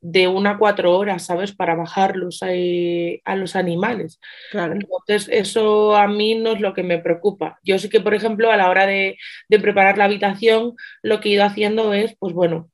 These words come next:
Speaker 1: mm, muñecos, el tema de los muñecos, porque a mis perros, por
Speaker 2: Ujú.
Speaker 1: ejemplo,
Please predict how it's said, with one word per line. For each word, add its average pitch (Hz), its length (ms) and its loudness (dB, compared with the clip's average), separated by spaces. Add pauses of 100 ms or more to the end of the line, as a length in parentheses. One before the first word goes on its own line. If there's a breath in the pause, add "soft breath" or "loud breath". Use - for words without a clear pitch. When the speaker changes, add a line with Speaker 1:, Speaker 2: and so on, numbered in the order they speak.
Speaker 1:
mm, 170 580 -2 (640 loud breath)
muñecos, 214 840 2 (120)
el 190 120 -6
tema 208 240 2
de 214 80 2
los 208 160 0
muñecos, 190 600 -2
porque 175 440 2
a 175 120 0
mis 185 200 -6
perros, 202 280 -2
por 214 120 0
Speaker 2:
Ujú. 208 80 0
Speaker 1:
ejemplo, 214 200 -2